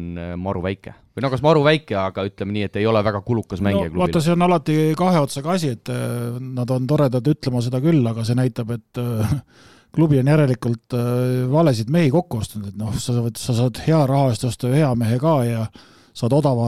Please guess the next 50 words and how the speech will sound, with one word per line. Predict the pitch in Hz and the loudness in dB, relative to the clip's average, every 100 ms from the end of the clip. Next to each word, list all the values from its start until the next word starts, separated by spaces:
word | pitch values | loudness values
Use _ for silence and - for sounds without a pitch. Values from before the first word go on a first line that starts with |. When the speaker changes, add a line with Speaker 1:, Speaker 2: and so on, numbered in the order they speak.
| 117 | 0
Speaker 2:
raha | 123 120 | 2 0
eest | - | 0
hea | 139 123 | 0 2
mehe | 117 120 | 2 0
osta, | 123 - 123 113 | 0 -4 -4 -4
aga, | 110 120 113 | -4 -4 -6
aga | 110 117 117 | -4 -4 -4
noh, | 123 | -2
rumal | 107 143 135 120 | 0 2 2 2
käik | 120 - | -2 -2
on | 117 | 0
see, | 139 | 0
kui | 117 | 0
sa | 110 | -2
ostad | 117 - 117 | -2 -4 -4
kalli | 143 143 123 117 | 0 2 2 0
raha | 123 123 | 0 0
eest | 113 | 0
sellise | 139 123 117 | 0 0 0
mehe, | 117 120 | 0 0
kelle | 117 113 | 0 -2
sa | 113 117 - _ - - _ - | -2 -4 -6 _ -20 -20 _ -2
kahe | 135 131 | 2 4
kuu | 123 113 | 4 2
pärast, | 120 117 - - 120 | 0 -2 -4 -4 -2
äh, | |
pead | 117 123 151 | 0 0 2
minema | 156 117 | 2 2
saatma, | 104 117 110 - 110 | 0 -2 -4 -6 -10
et, | _ 123 | _ -6
äh, | 110 110 117 151 - _ _ - - _ _ 101 | -4 -4 -8 -12 -20 _ _ -20 -20 _ _ -10
et | - | -4
see, | 131 123 | 0 2
mis | 110 - - 117 113 | 0 -2 -4 -4 -2
Kitsingu | 139 135 120 | 0 0 2
kohta | 117 127 120 | 0 0 -2
öeldakse, | 110 117 131 | -2 -6 -4
on | 123 147 | -2 -2
üks | - | 0
asi, | 120 107 110 | 0 0 -2
aga | 110 | -4
teine | 110 123 117 | -2 0 0
asi | 113 | 0
on | |
see, | 110 113 | 0 -2
et | - | 0
ümberringi | 131 120 110 110 | 0 0 -2 -2
toimus | 117 117 113 - | 0 0 -2 -2
minu | 123 | -2
arust | 113 110 | -2 -4